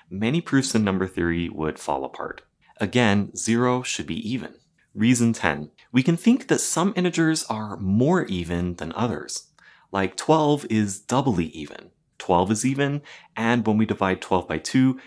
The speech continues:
we get six, which is still even. Ten is only singly even. After we divide by two, we get an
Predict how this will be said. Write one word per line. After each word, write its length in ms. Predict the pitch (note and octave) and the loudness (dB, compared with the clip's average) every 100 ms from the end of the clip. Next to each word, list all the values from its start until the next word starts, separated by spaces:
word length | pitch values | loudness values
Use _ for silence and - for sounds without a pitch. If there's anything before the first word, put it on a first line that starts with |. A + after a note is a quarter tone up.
| - | -20
we 180 | - F#2 | -8 -6
get 220 | F2 E2 | -2 -2
six, 540 | - - D#3 - - - | -2 -2 -2 -4 -10 -6
which 240 | E3+ D#3+ E3 | -6 -4 -6
is 100 | - | -8
still 480 | - - A2 G2 - | -8 -4 0 0 -2
even. 300 | D2 - - _ _ _ _ - | -14 -14 -20 _ _ _ _ -14
Ten 440 | - F3 E3+ F3+ | -8 -2 0 -2
is 280 | - C3+ - | -2 -4 -2
only 460 | B2+ A#2 A#2 A2+ A2 | 0 2 4 4 2
singly 640 | A2 - C3+ B2+ F#2+ D#2 | 0 0 2 2 2 -2
even. 400 | D2+ D2+ - - - _ _ _ - | -6 -10 -10 -16 -20 _ _ _ -6
After 280 | A#2 - | -4 -2
we 120 | A#2+ A2+ | 0 0
divide 240 | G#2+ G2+ | 0 2
by 120 | G2+ | 0
two, 440 | G2 - E3 D#3 B2+ | 0 2 2 4 2
we 240 | G#2+ G2+ | 0 -2
get 220 | F#2+ | -4
an 80 | E2+ | -6